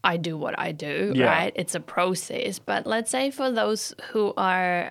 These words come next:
Speaker 1: here and listening, like, "Okay, I can, I, I kind of recognize myself. I'm doing that. I'm overeating. I'm eating when I'm bored." First of all, we can change what we're not aware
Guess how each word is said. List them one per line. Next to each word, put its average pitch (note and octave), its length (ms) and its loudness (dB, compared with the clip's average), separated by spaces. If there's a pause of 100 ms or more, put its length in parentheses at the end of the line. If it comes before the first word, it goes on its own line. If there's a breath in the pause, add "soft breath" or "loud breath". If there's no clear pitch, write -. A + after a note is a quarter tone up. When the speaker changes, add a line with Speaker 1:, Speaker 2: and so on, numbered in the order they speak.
(140)
Speaker 1:
here A#3 440 0
and F#3 200 0
listening, F3+ 880 -2
like, F#3 240 -6
"Okay, F#3 460 0
I F3+ 120 2
can, F#3+ 380 -2 (140)
I, F3+ 160 -4
I - 20 -6
kind F#3+ 240 -4
of E3 100 -6
recognize F#3 600 -4
myself. F3 420 -4
I'm E3+ 200 -2
doing A3+ 400 0
that. - 340 -4
I'm F3+ 220 -4
overeating. G3+ 840 -2
I'm F3+ 160 -6
eating F#3 300 -2
when F3 160 -2
I'm F3 240 -2
bored." F#3+ 600 2 (540 loud breath)
First A3+ 420 -2
of G#3+ 120 0
all, F3+ 360 0 (120)
we G#3 320 0
can B3+ 260 -2
change F#3+ 440 -2
what E3 200 -2
we're F3+ 100 -4
not E3+ 300 0
aware F3 460 -4